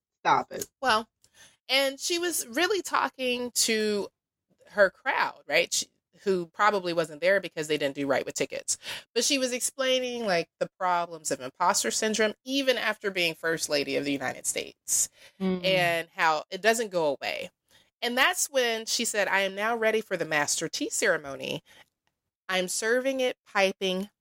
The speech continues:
Speaker 2: hot." She said she has been everywhere. This is her talking about why self-doubt is, is something that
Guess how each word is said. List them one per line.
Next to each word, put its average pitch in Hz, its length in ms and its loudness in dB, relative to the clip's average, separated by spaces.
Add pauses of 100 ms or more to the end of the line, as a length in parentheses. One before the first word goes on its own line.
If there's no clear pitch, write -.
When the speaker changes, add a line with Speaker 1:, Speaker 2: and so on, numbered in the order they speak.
(120)
Speaker 2:
hot." - 640 -2 (1120)
She 285 440 2
said 170 680 -2 (220)
she 277 360 0
has 220 280 -2
been 170 540 0 (400)
everywhere. 185 960 -2 (1300)
This 254 160 0
is 247 120 -2
her 240 120 0
talking 196 360 0
about 151 220 0
why 151 120 0
self-doubt 165 720 0 (400)
is, - 400 0
is 202 320 0
something 208 400 0
that 175 160 0